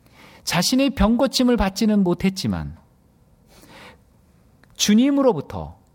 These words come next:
생명의 말씀을 들었습니다. 그리고 주님을 구주로 영접하고 참 자유와 영원한 나라에 대한 소망을 마음속에 품게 되었습니다.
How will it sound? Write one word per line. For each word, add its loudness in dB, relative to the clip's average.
생명의 0
말씀을 0
들었습니다. -8
그리고 0
주님을 -2
구주로 0
영접하고 0
참 -2
자유와 0
영원한 2
나라에 -2
대한 -4
소망을 -2
마음속에 -4
품게 -2
되었습니다. -8